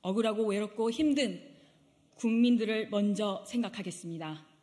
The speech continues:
민심이 하늘, 민생이 먼저. 저, 저 이나영의 정치 철학이자 이재명의 정치 철학입니다.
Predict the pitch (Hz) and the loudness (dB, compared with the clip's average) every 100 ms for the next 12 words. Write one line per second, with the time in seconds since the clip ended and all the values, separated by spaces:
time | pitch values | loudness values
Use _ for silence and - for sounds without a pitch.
0 | _ _ _ _ _ _ _ _ _ - | _ _ _ _ _ _ _ _ _ 2
1 | 262 277 311 302 294 349 247 170 - - | 4 6 4 4 4 2 2 0 -8 -20
2 | - _ _ _ 208 247 277 269 240 190 | -20 _ _ _ 2 4 6 4 4 2
3 | 180 175 165 151 - _ _ _ _ _ | -2 -4 -6 -10 -18 _ _ _ _ _
4 | _ - 277 285 254 247 254 240 254 247 | _ 2 2 2 0 0 2 4 4 2
5 | 226 233 220 - - 208 208 226 196 - | 2 2 0 -6 -6 -4 -4 -4 -6 -4
6 | 214 196 196 196 196 - 208 226 196 180 | -4 -4 -4 -4 -4 -6 -4 -2 -2 -2
7 | 208 - - - - 190 185 - 185 185 | -2 -4 -10 -20 -8 -6 -4 -6 -6 -6
8 | 247 220 180 156 151 151 143 | -8 -8 -6 -8 -8 -10 -12